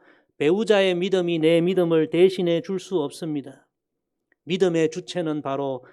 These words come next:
나 자신이라는 사실을 분명히 알아야 합니다. 나의 믿음이 나를 구원에 이르게 하고 나의 믿음이 나를 영생과 천국에 이르게 한다는 것을 우리는 잊지 말아야 합니다. 지난주에 드린 말씀처럼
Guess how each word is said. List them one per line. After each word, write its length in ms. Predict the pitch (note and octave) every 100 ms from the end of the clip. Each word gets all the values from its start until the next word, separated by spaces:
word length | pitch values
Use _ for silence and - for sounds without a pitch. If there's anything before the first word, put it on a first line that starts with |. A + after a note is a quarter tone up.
| _ _
나 300 | C#3 D#3 D#3+
자신이라는 680 | D#3+ D#3 A3 G3 F3+ D#3 D#3
사실을 560 | - C#3+ - E3 A3
분명히 520 | - D3+ D#3 F3 F#3 F#3+
알아야 320 | C3+ D3+ G3+
합니다. 380 | C#3+ A#2 A#2+ A#2 - _ _ - _
나의 460 | D3 E3 A3 A3+ G3+
믿음이 520 | F#3 F#3+ F3 D#3 C#3+
나를 460 | C#3+ D#3+ F3 E3+
구원에 400 | E3+ E3 G3 G#3
이르게 360 | D#3+ C#3+ D3 C#3
하고 440 | B2+ A#2+ B2+ A#2+ - - -
나의 360 | D3 G3 A#3
믿음이 440 | F#3+ F#3 F3+ F3 E3
나를 500 | D3 E3 F3 E3+ D3+
영생과 600 | F3+ G3 G3 F#3 F3+ F3+
천국에 600 | - A#3 G#3+ F#3 F#3 F3
이르게 380 | E3+ E3+ E3 E3 -
한다는 500 | - G3+ G3+ G3+ F#3
것을 460 | E3+ E3+ G3 G3+ G3 _ _ _ -
우리는 340 | C3+ C#3 C#3+
잊지 300 | - - F#3
말아야 460 | F3 B2+ B2+ F3 D#3+
합니다. 280 | A2+ A2+ - _ _ _ _ _ _
지난주에 560 | - F#3 F3+ F3+ E3 D#3+
드린 260 | D#3+ D#3 D#3
말씀처럼 720 | C#3 C#3+ D#3 C#3+ D#3 D3+ D3